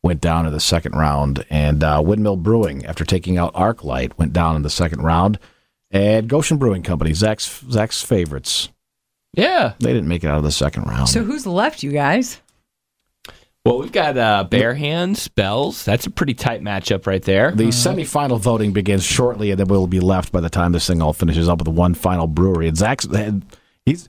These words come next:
Speaker 1: he's been hard at work crafting a, uh, hand-hewn plaque declaring whoever wins the beer bracketology winner. And he's right. We want to present it to them.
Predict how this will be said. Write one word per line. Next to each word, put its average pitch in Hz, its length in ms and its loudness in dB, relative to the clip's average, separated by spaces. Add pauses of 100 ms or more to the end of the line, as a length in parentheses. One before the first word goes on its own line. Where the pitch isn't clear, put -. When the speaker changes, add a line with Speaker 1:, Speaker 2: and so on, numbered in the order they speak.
(160)
Speaker 1:
he's 180 100 2
been 214 160 0
hard 208 180 0
at 160 80 -2
work 165 220 2
crafting 120 640 -2
a, 101 260 2
uh, 101 220 0
hand-hewn 156 1120 0 (400)
plaque 120 540 0
declaring 117 400 2
whoever 123 280 2
wins 101 440 0
the 92 260 2
beer 113 300 2
bracketology 104 640 0
winner. 107 240 2
And 95 80 -2
he's 98 120 0
right. 110 220 0
We 98 80 0
want 110 140 2
to 101 60 0
present 101 400 2
it 85 100 -4
to 80 100 -6
them. 82 340 2